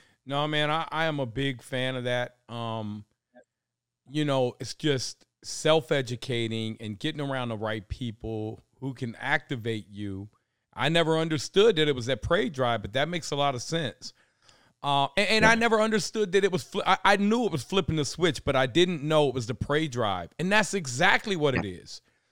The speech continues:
Speaker 1: Because once
Speaker 2: Mm-hmm.
Speaker 1: they get that, and I, and I used to say this, man, if a man is backed into a corner,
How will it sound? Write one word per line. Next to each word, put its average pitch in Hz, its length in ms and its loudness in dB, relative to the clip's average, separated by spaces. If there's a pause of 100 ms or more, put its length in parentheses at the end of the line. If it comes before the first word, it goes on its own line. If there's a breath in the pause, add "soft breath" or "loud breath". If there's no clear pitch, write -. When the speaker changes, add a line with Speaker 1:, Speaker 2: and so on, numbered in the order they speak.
(380)
Speaker 1:
Because 202 400 2
once 127 380 2
Speaker 2:
Mm-hmm. - 20 4
Speaker 1:
they 180 160 0
get 135 420 0
that, 165 220 4
and 170 80 -2
I, 175 140 0
and 190 100 0
I 190 160 2
used 202 260 -4
to 196 80 -6
say 180 200 -2
this, 147 200 -4
man, 147 240 -4
if 139 120 -10
a 135 60 -2
man 180 300 -2
is 127 120 -2
backed 151 320 0
into 143 260 -2
a 117 60 -4
corner, 120 580 -2